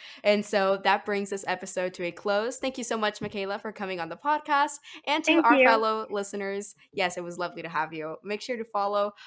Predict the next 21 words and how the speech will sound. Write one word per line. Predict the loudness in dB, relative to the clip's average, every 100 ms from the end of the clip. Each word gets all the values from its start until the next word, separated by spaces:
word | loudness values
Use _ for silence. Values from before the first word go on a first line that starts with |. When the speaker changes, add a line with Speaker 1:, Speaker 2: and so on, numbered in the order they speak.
| -4
Speaker 1:
uh, | -2
the | 0
Grip | -2
Tape | -2 -4
Podcast | 0 0 0 -2 0
at, | -2 2
at | 2 2
Grip | -6 -6
Tape | -10 -6
Podcast | -6 -4 -6 -6 -6
for | -6
updates | -6 -4 -6 -4
on |
our | -2 0
episodes, | 0 0 0 2 2 -2 _ -2
opportunities | -2 0 -4 -4 -6 -6
for | -6
youth, | -2 -2 -2
and | -6 -6
more. | -2 -2 -4 -8 -20 -4
And | 0 2 0